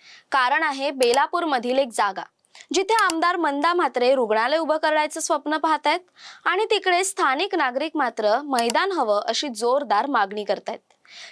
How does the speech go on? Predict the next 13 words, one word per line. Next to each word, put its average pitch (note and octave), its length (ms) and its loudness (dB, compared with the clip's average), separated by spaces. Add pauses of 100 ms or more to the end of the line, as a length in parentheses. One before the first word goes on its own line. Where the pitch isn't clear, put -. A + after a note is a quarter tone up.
हीच G#4 320 2
जागा C4+ 360 4
सीआरझेड E4 640 0
क्षेत्रात D4 460 0
येत C4 200 -2
असल्याने A#3+ 440 0 (260)
आता D#4 200 -2
सगळा E4 600 0
वाद A3+ 220 0 (120)
थेट C#4 280 0
कोर्टाच्या C4+ 540 0
दरवाजात A#3 540 0
पोहोचलाय. F#3+ 400 -6